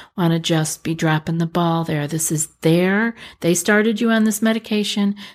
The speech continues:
They need to see you through until you are feeling right again. So you can just do everything we talk about here. I mean, you're gonna start with the basics. I don't know how long you've been listening to the show,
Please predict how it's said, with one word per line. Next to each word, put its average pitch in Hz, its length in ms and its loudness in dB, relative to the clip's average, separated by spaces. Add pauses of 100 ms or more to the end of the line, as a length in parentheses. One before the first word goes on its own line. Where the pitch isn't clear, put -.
They 175 120 0
need 175 260 0
to 190 100 -2
see 165 200 2
you 175 220 2
through 208 760 0 (300)
until 165 340 0
you 160 160 2
are 160 120 0
feeling 160 440 0
right 165 380 2
again. 156 500 -4 (320)
So - 680 2
you 175 160 -8
can 156 240 -2
just - 560 -6
do 165 240 0
everything 156 720 -2
we 160 100 0
talk 147 380 -8
about 139 400 -6
here. - 480 -6 (640)
I 175 380 4
mean, 160 420 2
you're 160 220 0
gonna 196 180 2
start 170 400 -2
with 160 160 -4
the - 80 -4
basics. - 880 -2
I 165 100 2
don't - 160 2
know 208 60 2
how 226 180 2
long 202 220 2
you've 196 160 0
been 190 160 0
listening 196 400 -2
to 202 140 -4
the 196 100 -2
show, 147 480 -4